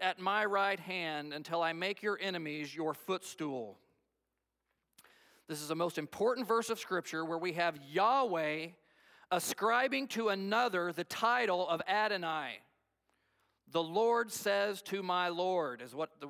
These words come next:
word says. So we have Yahweh ascribing to another the title of Adonai. This tells us this, this can be no other than the second member of the Trinity, the Son of God,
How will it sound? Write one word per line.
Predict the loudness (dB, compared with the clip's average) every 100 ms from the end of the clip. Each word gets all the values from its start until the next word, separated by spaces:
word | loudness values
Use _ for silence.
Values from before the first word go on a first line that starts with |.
| -10
word | -6 -6
says. | -6 -8 -8 -10 -18 _ _ _ _ _ _ _ _ _ _ _
So | -6 0
we |
have | 0 0
Yahweh | 0 4 6 4 4 2 0
ascribing | -4 -6 0 2 2 -2
to | -4 -4
another | -2 2 2 0
the | -4
title | -6 0 2 2 0 -4 -6 -18 _ _ -6
of | -4 -2
Adonai. | 0 2 0 -2 -4 -6 -10 _ _ _ _ _
This | -6 -4
tells | 2 2 4
us | 0
this, | -4 -6 -6 _ -2
this | -2 -2
can | -4
be | -2
no | -2 2 4 4 2 2
other | 2 2 0 -2
than | -4
the | -4
second | -4 0 0 0
member | -2 -2 -2 -2
of | -2
the | -4
Trinity, | -6 -4 -4 -4 -8 -16 _ _ _ -6
the | -6
Son | 0 2 2
of | 2
God, | 2 4 2 0